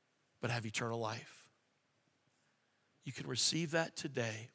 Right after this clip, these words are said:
It is the best life here and now,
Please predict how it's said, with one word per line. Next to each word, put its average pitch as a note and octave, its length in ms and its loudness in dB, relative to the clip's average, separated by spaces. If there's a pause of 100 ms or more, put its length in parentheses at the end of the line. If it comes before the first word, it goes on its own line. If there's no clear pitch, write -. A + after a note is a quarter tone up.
(920)
It C3 100 4
is B2 120 2
the - 80 -2
best D3+ 460 6
life D#3 300 4
here D#3+ 200 0
and D3+ 160 0
now, C3 360 6